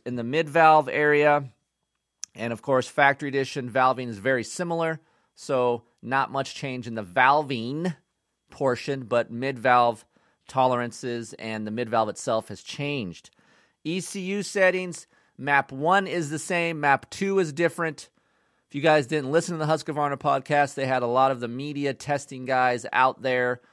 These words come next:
to try E C U settings before the two thousand and twenties arrived to see if that was a direction that it was,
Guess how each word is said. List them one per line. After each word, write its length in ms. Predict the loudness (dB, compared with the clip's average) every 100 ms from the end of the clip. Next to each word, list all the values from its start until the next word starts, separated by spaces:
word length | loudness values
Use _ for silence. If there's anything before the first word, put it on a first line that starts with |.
| _ -18
to 100 | -12
try 340 | -2 2 2
E 180 | -2 -10
C 180 | -10 -8
U 180 | -6
settings 360 | -6 -6 -8 -8
before 520 | -12 -14 -8 -6 -6
the 120 | -6
two 220 | -10 -8 -6
thousand 440 | -2 -2 -2 -10
and 80 | -14
twenties 360 | -10 -10 -10
arrived 360 | -4 2 2 2
to 60 | -6
see 200 | -8 -6
if 100 | 0
that 180 | 0
was 120 | -2 -10
a 60 |
direction 600 | -10 -2 -2 -2 -6 -8
that 240 | -6 -6 _ _ _ _ -8
it 180 | -8
was, 160 | -6